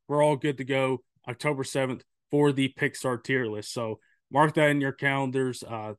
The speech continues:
it's gonna be a little bit, uh, later on, probably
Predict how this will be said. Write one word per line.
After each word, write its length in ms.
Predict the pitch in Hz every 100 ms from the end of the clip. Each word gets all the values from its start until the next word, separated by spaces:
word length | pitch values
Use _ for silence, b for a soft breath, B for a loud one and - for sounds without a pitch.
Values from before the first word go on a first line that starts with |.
| -
it's 160 | - 117
gonna 160 | 151 131
be 80 |
a 40 | 120
little 200 | 131 131
bit, 180 | 113 - _ _ _ _ 117
uh, 180 | 113
later 380 | 113 127 131 123
on, 540 | - 135 147 131 113 107
probably 520 | - 131 127 120 113